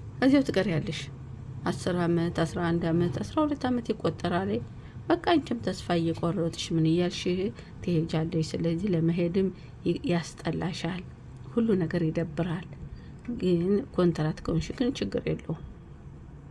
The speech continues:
ከተመቸሽ ትቀጥያለሽ፣ ካልተመቸሽ ደግሞ ሁለት አመትሽን ጨርሰሽ ትወጫለሽ። ሁለት አመት ማለት ደግሞ ያነ ብርሽ ስለሚቀመጥ ችግር የለውም። ለምንም አታጠፊማ።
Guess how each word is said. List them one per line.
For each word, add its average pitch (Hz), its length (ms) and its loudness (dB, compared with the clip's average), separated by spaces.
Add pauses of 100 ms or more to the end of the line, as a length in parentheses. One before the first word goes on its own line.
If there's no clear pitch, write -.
(500)
ከተመቸሽ 190 720 2 (300)
ትቀጥያለሽ፣ 185 760 -2 (140)
ካልተመቸሽ - 600 -2
ደግሞ 208 200 2
ሁለት 202 260 -2
አመትሽን 165 360 0
ጨርሰሽ 202 420 -2 (460)
ትወጫለሽ። 175 560 -2 (240)
ሁለት 202 280 -2
አመት 175 220 0
ማለት 180 260 -2
ደግሞ 190 220 0
ያነ 170 300 4 (100)
ብርሽ 190 340 0
ስለሚቀመጥ 170 680 0 (100)
ችግር 165 300 0
የለውም። 165 320 0 (260)
ለምንም 175 360 6
አታጠፊማ። 160 600 0